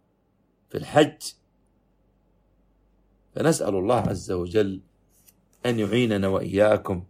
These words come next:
على ذكره وشكره وحسن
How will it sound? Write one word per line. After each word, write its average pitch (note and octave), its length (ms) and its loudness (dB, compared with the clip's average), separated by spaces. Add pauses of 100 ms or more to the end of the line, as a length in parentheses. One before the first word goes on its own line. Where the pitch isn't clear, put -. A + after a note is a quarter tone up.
(760)
على G2+ 460 4 (120)
ذكره F#2+ 520 0 (440)
وشكره G2 680 -2 (440)
وحسن G#2 380 2